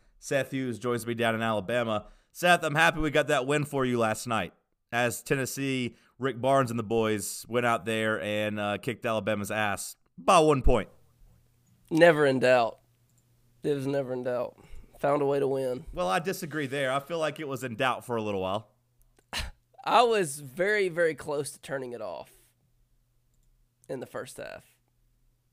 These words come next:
Speaker 1: Yeah, I was worried that we had had our will broken from the second half of the Mississippi State game.
Speaker 2: Yep. And I was, when we cut it down, you know, it was kinda like,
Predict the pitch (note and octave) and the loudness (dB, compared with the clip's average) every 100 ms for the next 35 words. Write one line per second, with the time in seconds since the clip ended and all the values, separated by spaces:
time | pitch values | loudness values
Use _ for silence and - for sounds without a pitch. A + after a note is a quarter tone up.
0 | _ _ _ _ - C3+ D#3+ F3+ D3 D#3 | _ _ _ _ -6 2 4 4 2 4
1 | F3+ F#3 D#3+ D3+ D3+ D3 C3+ D3 C#3+ C3+ | 4 4 2 2 2 0 -2 -2 0 0
2 | C3+ C3+ C3 C3 A#2+ A2 C3 G2+ A2 G2+ | 0 0 0 0 0 0 0 0 -2 -2
3 | G#2 E2 D2+ - G#2+ G#2 G#2+ G2 A#2+ A2+ | -4 -8 -8 -4 -4 -4 -6 -6 -6 -4
4 | A2+ A2 G#2 - G2+ F2 G2+ G2+ G2 G#2 | -4 -4 -4 -4 -6 -6 -4 -4 -4 -8
5 | - F#2 F2+ G2 F#2 E2+ C#2+ _ _ _ | -12 -12 -10 -10 -10 -12 -14 _ _ _
6 | _ _ _ _ _ _ _ - D3 - | _ _ _ _ _ _ _ -8 -8 -10
7 | _ _ _ _ _ - D3+ D3+ D3 C#3+ | _ _ _ _ _ -14 -10 -8 -8 -8
8 | - C#3 D#3 D#3+ D#3 D3+ D3 C#3+ C3+ - | -8 -6 -4 -2 -2 -2 -2 -4 -6 -10
9 | - - - - - - - - - - | -16 -18 -20 -20 -20 -20 -20 -20 -20 -20
10 | _ _ _ _ _ D3 D#3 D#3 D3 D#3+ | _ _ _ _ _ 0 2 2 2 -4
11 | - E3+ G3 F#3 E3 - _ _ - D3 | -2 0 2 2 0 -4 _ _ -8 -2
12 | E3 E3+ E3 D3 C#3 B2 D3 C#3+ C#3 C#3+ | 0 0 0 -2 -4 -6 -6 -4 -2 -2
13 | C#3 D#3 C#3+ - D#3 D#3 C#3+ C#3+ C3+ C3 | -4 -8 -10 -6 -4 -2 -2 -2 -2 -4
14 | - | -8